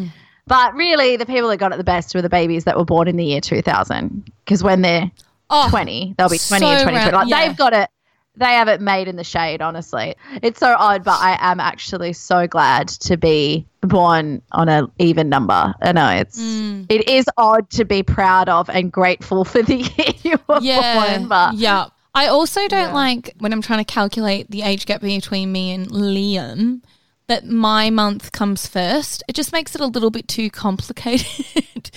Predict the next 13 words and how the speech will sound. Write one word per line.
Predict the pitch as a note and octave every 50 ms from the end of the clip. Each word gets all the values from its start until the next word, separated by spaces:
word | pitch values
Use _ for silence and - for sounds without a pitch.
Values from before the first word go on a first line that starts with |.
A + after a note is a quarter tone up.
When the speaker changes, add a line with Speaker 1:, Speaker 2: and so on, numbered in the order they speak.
| - - -
Speaker 1:
<laughs> | - - -
I'm | C4 C#4 D4 C#4+ A#3+
June | - - B3+ A#3+ A#3 A3+ A3
and | G#3+ G#3+ G#3+
he's | A3 A3 G3+ - -
August. | A3+ G#3+ G#3 G#3 G3 G3 F3 D#3 - - - - - - _ _ _ _ _ _ _ _ _
So | - - C4 B3
we're | A#3+ C4+ C#4 C#4+ D4
not | E4 E4 - - - _ _ _ _ _ - -
three | - A#3+ A#3 A#3 A#3+ B3
years | B3 A#3+ A#3 A3+ A3 A3+ A3 G#3 G3+ G3 F#3+ G3+
apart. | - - G3+ F#3 F3+ F3+ F#3 F#3+ - -
We're | - G#3+ A3 A3 A3 G#3+ G#3 G#3 G#3